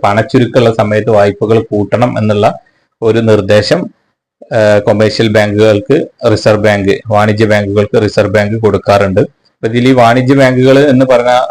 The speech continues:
പറഞ്ഞു കഴിഞ്ഞാൽ നമ്മുടെ നാട്ടിലൊക്കെ ഉണ്ടാകുന്ന തരത്തിലുള്ള ബാങ്കുകളാണ്.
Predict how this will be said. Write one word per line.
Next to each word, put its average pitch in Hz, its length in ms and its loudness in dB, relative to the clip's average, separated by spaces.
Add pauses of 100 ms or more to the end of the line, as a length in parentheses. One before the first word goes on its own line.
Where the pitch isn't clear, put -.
(180)
പറഞ്ഞു 123 240 0
കഴിഞ്ഞാൽ 123 300 -2
നമ്മുടെ 117 280 -4
നാട്ടിലൊക്കെ 110 400 -2
ഉണ്ടാകുന്ന 104 440 -2 (180)
തരത്തിലുള്ള 101 580 -2 (120)
ബാങ്കുകളാണ്. 104 600 0